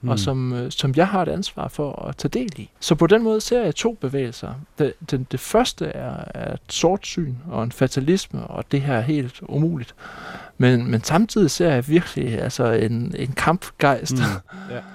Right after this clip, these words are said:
Speaker 1: for, at nu skal der altså ske noget, fordi der sker jo ikke noget. Altså, de,
Speaker 2: Mm.
Speaker 1: de gamle, de, de har givet op.
Speaker 2: Mm.
Speaker 1: Vitterligt sådan, jamen,
Speaker 2: Ja.
Speaker 1: altså, og det har
Speaker 2: Ja.
Speaker 1: de mange, de sidder jo sådan, "Jeg gider ikke gøre mere, jeg vil bare
Speaker 2: Ja.
Speaker 1: have lov til at brænde,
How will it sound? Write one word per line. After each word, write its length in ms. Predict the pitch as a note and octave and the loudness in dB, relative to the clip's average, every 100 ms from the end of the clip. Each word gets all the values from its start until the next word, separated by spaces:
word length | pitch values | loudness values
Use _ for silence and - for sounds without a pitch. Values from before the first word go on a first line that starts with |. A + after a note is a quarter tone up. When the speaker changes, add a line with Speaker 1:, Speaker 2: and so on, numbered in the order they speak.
| - _ | -20 _
Speaker 1:
for, 360 | - D3+ C3+ - | 4 8 8 4
at 400 | C#3+ C3+ C#3+ D3 | -4 -2 -4 -2
nu 100 | D3+ | -2
skal 180 | - B2+ | -2 -4
der 60 | |
altså 180 | A2+ - | -6 -8
ske 220 | B2 D#3 | -6 -4
noget, 200 | C#3+ B2 | -2 -4
fordi 480 | A#2+ C3 B2 A#2+ - - _ _ | -4 -6 -4 -6 -8 -18 _ _
der 60 | A#2+ | -6
sker 200 | - F#3 | 2 4
jo 100 | D#3+ | 6
ikke 160 | F3+ E3+ | 6 4
noget. 320 | A#2+ B2 C3 - - - - | 0 -2 -4 -14 -20 -14 -6
Altså, 260 | A2+ B2+ | -4 -4
de, 120 | A2+ | -4
Speaker 2:
Mm. 100 | C3+ - | -4 -4
Speaker 1:
de 80 | B2+ | -2
gamle, 280 | - C3 G3 | 4 4 4
de, 240 | - D#3 D#3+ _ - | 0 -6 -6 _ -2
de 80 | D3 | -2
har 200 | D3 G#3 | 2 0
givet 220 | E3+ C#3+ | 2 0
op. 120 | E3+ - - _ | 0 -2 -12 _
Speaker 2:
Mm. 280 | C3 A#2 F2+ | 0 0 -2
Speaker 1:
Vitterligt 500 | D#3+ E3+ C#4+ D3+ A#2 | -2 2 4 4 0
sådan, 340 | - D3 A2 C2 | -2 -2 -4 -4
jamen, 180 | A#2+ B2+ | -2 2
Speaker 2:
Ja. 140 | E3 G#2 | 2 2
Speaker 1:
altså, 200 | B2 C#3 | 0 2
og 180 | - D3 | 2 4
det 80 | F3+ | 4
har 200 | B3 D#4+ | 4 2
Speaker 2:
Ja. 60 | - | 0
Speaker 1:
de 180 | C3 B2 | -6 -6
mange, 340 | A#2 B2+ D#3 D#3+ | -2 0 0 -4
de 60 | |
sidder 320 | F3 - C#4 D#3+ | -8 -6 -2 -2
jo 80 | |
sådan, 200 | A#2+ B2+ | -2 -6
"Jeg 100 | G#2+ - | -8 0
gider 200 | F3+ D3 | 2 2
ikke 160 | E3+ - | 0 -2
gøre 180 | - G2+ | 0 2
mere, 220 | G2 G#2 | 0 -4
jeg 200 | A2 D3 | -2 -2
vil 60 | D3 | -2
bare 120 | G#2 | -2
Speaker 2:
Ja. 20 | |
Speaker 1:
have 80 | B2+ | 0
lov 140 | A2 C3 | 0 -2
til 140 | - | -4
at 80 | A2+ - C#2+ - | -6 -6 -10 -2
brænde, 320 | D#3 C#3 | 0 2